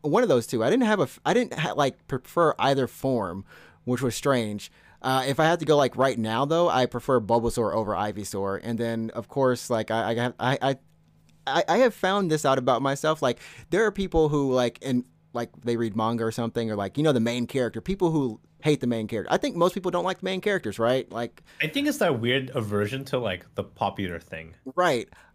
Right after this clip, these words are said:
Speaker 1: I,
Speaker 2: Yeah.
Speaker 1: I love, I love Pikachu, and I can't, I can't deny it. There's literally, like, twenty, twenty-five plus Pikachu in my room right now. Like, they're, they're everywhere.
Speaker 2: Right.
Speaker 1: And I, I don't know. I, I, I just, I don't know. Pikachu's just,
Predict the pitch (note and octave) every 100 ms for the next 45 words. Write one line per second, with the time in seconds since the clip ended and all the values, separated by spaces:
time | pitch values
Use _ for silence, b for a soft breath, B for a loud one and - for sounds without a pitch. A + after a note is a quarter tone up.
0 | _ C3+ E3 G2+ - D#3+ E3+ F3 D3+ D#3+
1 | D#3+ E3+ D#3 F3+ F3 - B2 A2+ A#2 B2
2 | C3 - F3 D#3+ - C#3+ F#3+ D3+ D3 D3
3 | C3 C#3 C3+ D#3+ D#3 C#3 C3 - - F#3
4 | D#3+ C#3 _ _ - F3 D3+ D3 C3+ -
5 | C#3 - D#3+ C3+ C3+ B2 A#2 A#2 A#2+ G2
6 | D#2+ D#2+ - F#2+ F#2+ A#2 A2+ G#2+ _ _
7 | _ _ _ B2+ B2 B2+ G#2 E2+ D#2+ -
8 | _ B2 B2+ G#2+ E2 - _ - - B2
9 | A2+ A2 A#2 - _ _ A#2 C3 D3+ E3+
10 | F#3 F3 B2+ C#3+ D3 A#2+ C#3 F#3 - -
11 | B B B A#3+ G4+ C#4+ F3 F#3 G#3 F#3+
12 | E3